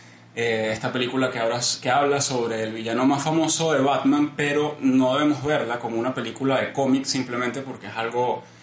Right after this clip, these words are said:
que va mucho más allá. Es un thriller que impacta mucho a nivel visual, a nivel de muchas cosas que vemos allí. Y hoy, eh, entonces, me traje a mi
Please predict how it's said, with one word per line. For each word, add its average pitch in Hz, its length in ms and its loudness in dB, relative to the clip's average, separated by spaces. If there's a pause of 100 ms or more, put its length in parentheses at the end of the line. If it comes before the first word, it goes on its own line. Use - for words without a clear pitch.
(240)
que 131 100 0
va 127 120 4
mucho 170 220 2
más 165 140 2
allá. 143 240 2
Es 123 60 0
un 135 100 4
thriller 156 540 0 (120)
que 127 60 -6
impacta 131 500 0
mucho 147 280 4
a - 20 0
nivel 117 220 2
visual, 127 420 0
a 120 60 -4
nivel 110 260 -4
de 120 80 -4
muchas 131 300 0
cosas 131 340 -2
que - 80 -14
vemos 117 240 -4
allí. 135 260 0 (720)
Y 143 140 0
hoy, 175 240 4 (340)
eh, 123 220 0
entonces, 131 600 -2
me 120 180 0
traje 113 420 -4
a 117 160 -2
mi 127 340 0